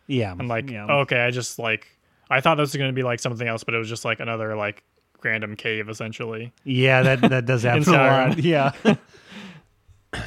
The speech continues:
Speaker 2: So, like, I hope that, that it's not, like, there's, like, I hope there's not, like, a million quests of, like, going to random planets.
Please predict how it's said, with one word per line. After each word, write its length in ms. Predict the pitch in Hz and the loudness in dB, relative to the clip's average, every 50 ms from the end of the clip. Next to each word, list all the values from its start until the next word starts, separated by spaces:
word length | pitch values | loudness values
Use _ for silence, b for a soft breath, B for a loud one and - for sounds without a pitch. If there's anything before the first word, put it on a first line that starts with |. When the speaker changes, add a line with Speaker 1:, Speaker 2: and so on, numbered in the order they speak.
| - - | -12 -8
Speaker 2:
So, 140 | 147 147 127 | -2 0 2
like, 140 | 131 135 139 | 2 2 4
I 120 | 147 151 156 | 4 2 4
hope 320 | 147 147 180 190 190 180 | 4 4 4 4 6 6
that, 440 | 175 156 156 165 175 185 - - 175 | 4 2 2 2 -2 -8 -6 -2 0
that 140 | 151 143 139 | 0 2 0
it's 140 | 135 - | 0 -2
not, 320 | 147 135 131 131 131 131 135 | -2 -2 0 0 -2 -2 -2
like, 440 | 123 120 117 113 107 - - _ _ _ _ _ _ _ _ _ _ _ _ _ _ _ _ _ _ _ _ _ _ _ _ _ _ _ _ _ _ _ _ _ _ _ _ _ _ _ _ _ _ _ _ _ _ _ _ _ _ _ _ _ _ _ - | -2 -2 -2 -4 -4 -8 -14 _ _ _ _ _ _ _ _ _ _ _ _ _ _ _ _ _ _ _ _ _ _ _ _ _ _ _ _ _ _ _ _ _ _ _ _ _ _ _ _ _ _ _ _ _ _ _ _ _ _ _ _ _ _ _ -10
there's, 380 | 156 135 127 127 127 120 117 | -6 -4 -2 -2 -2 -4 -6
like, 380 | 117 120 117 113 110 - - _ _ _ _ _ _ _ _ _ _ _ _ _ _ _ _ _ - | -6 -6 -6 -6 -8 -10 -16 _ _ _ _ _ _ _ _ _ _ _ _ _ _ _ _ _ -6
I 80 | - 139 | -4 0
hope 140 | 160 180 165 | 0 0 2
there's 160 | 175 160 147 | 2 2 2
not, 160 | 139 139 143 135 | 2 0 -2 0
like, 180 | 127 127 120 | 0 0 -2
a 40 | 131 | -2
million 340 | 127 127 127 123 120 117 117 | -4 -4 -4 -4 -4 -6 -6
quests 300 | - 127 117 113 - - | -4 -4 -4 -4 -4 -8
of, 60 | 120 | -8
like, 240 | 113 113 113 110 110 | -6 -6 -6 -6 -4
going 240 | - 117 113 113 110 | -6 -4 -4 -4 -4
to 80 | 110 107 | -6 -4
random 340 | 104 104 107 104 107 107 | -4 -4 -4 -6 -6 -10
planets. 540 | - - 113 104 104 110 110 117 - - - | -12 -12 -14 -14 -14 -16 -16 -16 -18 -20 -20